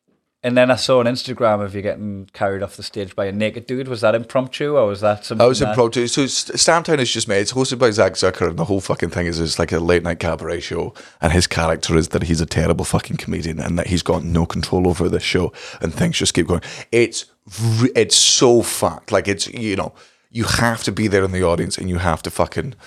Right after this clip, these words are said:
Speaker 2: surrender to it. Like, the, one of the whole big bits of it is there's just a guy called Dylan, and, and there's several Dylans, and they just wear purple morph suits,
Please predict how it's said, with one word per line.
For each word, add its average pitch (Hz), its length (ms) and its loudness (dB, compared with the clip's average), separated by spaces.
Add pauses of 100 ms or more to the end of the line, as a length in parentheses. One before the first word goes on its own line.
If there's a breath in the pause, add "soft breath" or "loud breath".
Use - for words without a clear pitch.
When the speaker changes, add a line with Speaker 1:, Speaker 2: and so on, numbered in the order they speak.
(100)
Speaker 2:
surrender 92 420 -4
to 92 120 -4
it. 90 40 -2
Like, 101 160 0
the, 113 80 -6
one 156 220 0
of 151 80 2
the 143 40 2
whole 135 280 2
big 127 200 2
bits 101 220 0
of 87 80 -6
it 80 180 -2
is 92 120 -8
there's 95 160 -2
just 101 180 -4
a - 80 -6
guy 98 160 4
called 92 240 -4
Dylan, 85 340 2
and, 78 200 -10
and 92 180 -2
there's 101 180 -2
several 113 400 4
Dylans, - 440 -2 (280 loud breath)
and 90 140 -8
they 92 80 -4
just 95 160 -4
wear 95 100 0
purple 120 380 0
morph 107 260 -2
suits, - 360 -2